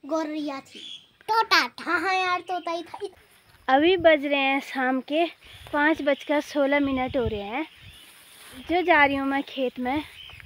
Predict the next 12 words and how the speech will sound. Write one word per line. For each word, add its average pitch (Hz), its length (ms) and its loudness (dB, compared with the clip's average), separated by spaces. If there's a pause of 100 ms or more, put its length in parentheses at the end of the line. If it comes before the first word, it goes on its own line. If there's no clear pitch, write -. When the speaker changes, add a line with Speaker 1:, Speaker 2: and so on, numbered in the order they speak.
(340)
Speaker 3:
नलवा 277 280 0
काटने 240 420 -2
के 226 140 -8
लिए। 277 220 0 (580)
अभी 277 240 2
मौसम 339 400 4
एकदम 311 380 2
खुल 294 320 -4
गया 254 220 0
है, 240 160 -6
हल्का 269 400 -6
हल्का 269 360 -4